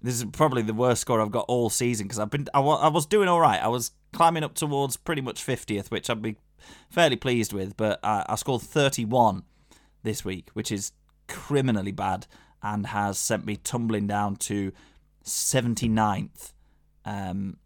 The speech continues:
which I'm not very pleased with, to be honest with you. Uh, I also made an error in the previous week in, um, getting two, uh, two kind of blue tinted glasses and, uh,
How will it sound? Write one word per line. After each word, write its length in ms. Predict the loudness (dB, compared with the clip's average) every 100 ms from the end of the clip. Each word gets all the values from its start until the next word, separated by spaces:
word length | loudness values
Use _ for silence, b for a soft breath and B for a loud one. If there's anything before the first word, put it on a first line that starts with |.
| _ -10
which 160 | -2
I'm 120 | -2 0
not 180 | 0
very 180 | 2 2
pleased 320 | 2 2 2
with, 140 | 0 -2
to 100 | -4
be 80 | -4
honest 240 | -4 -6
with 140 | -4
you. 160 | -2 -2 b b b b -2
Uh, 580 | 2 4 4 6 4 2
I 140 | 0 2
also 340 | 2 2 2
made 180 | 2 2
an 60 | 2
error 420 | 2 4 2 0 -2
in 100 | -8
the 60 |
previous 440 | -2 -2 0 -2 -2
week 340 | -4 -6 -16 b b b b -8
in, 480 | -4 -2 -2 0
um, 440 | -2 -2 -4 -6 -8 _ _ -8
getting 260 | -6 -6
two, 640 | -4 0 4 4 4 2 -4 b b b b b b b -6
uh, 480 | -2 2 2 2 0 -4 -10 B B -10
two 400 | -2 2 2 2
kind 240 | 2 2
of 280 | 2 0 -8
blue 320 | -4 2 2
tinted 440 | 2 0 0 -2 0
glasses 640 | 2 2 2 -2 -4 -8 _ -2
and, 760 | 2 2 2 0 0 -2 -2
uh, 320 | -4 -4 -4